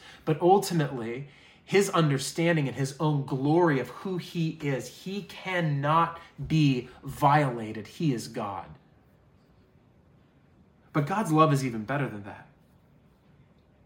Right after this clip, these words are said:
In the magnificence of his love, there, there is this, this tension that's created.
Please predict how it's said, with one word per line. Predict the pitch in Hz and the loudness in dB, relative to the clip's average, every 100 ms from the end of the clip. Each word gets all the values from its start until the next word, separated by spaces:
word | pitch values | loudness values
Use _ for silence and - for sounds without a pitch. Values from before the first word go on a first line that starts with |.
| _ _ | _ _
In | 175 | 2
the | |
magnificence | 175 160 147 170 196 208 190 165 | 4 4 4 4 4 0 0 -2
of | 151 | -2
his | 143 123 | -4 -4
love, | 127 143 175 196 202 - - _ _ _ _ _ | 2 4 6 4 -2 -12 -20 _ _ _ _ _
there, | 151 170 170 | 2 2 4
there | 170 | 4
is | 160 143 | 4 2
this, | 143 - | -2 -4
this | - 143 143 - - - | -8 -6 -4 -4 -12 -12
tension | - - 208 208 170 | -6 0 0 2 0
that's | 143 127 - | 0 -2 -8
created. | - 151 123 110 107 107 | -6 -4 -4 -6 -10 -14